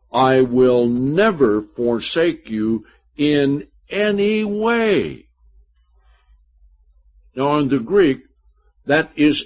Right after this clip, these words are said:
a triple negative. You can't have anything more emphatic than that.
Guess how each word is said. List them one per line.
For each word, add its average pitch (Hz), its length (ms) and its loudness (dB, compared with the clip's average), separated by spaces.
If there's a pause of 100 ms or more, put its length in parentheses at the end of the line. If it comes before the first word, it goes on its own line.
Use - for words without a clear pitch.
a 135 160 2
triple 220 640 0
negative. 190 720 -2 (840)
You 127 120 -6
can't 175 300 -2
have 151 320 -4
anything 180 580 -4
more 196 320 2
emphatic 175 680 0
than 143 200 -4
that. 147 280 -6